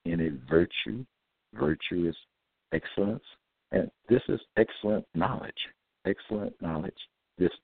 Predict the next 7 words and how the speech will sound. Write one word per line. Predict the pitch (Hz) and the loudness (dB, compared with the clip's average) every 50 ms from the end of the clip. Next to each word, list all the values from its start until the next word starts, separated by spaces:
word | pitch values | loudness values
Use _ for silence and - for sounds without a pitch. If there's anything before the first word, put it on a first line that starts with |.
| _ | _
is | - 85 80 - - - - - - | 0 0 0 -2 -4 -2 0 2 4
true | - - - | 4 4 6
knowledge. | 113 98 80 76 76 78 87 - - - - - - _ _ _ _ _ _ _ - | 4 4 2 2 0 -2 -4 -4 -6 -10 -12 -14 -16 _ _ _ _ _ _ _ 2
This | 80 85 - - - _ | 2 2 2 0 -4 _
is | - 85 82 76 - - - | 4 4 4 4 2 -2 2
honest | - 101 104 143 147 131 - - - - _ | 4 6 6 8 6 4 2 0 -4 -8 _
knowledge. | - 71 69 73 76 73 - - | -2 2 2 2 2 2 0 -2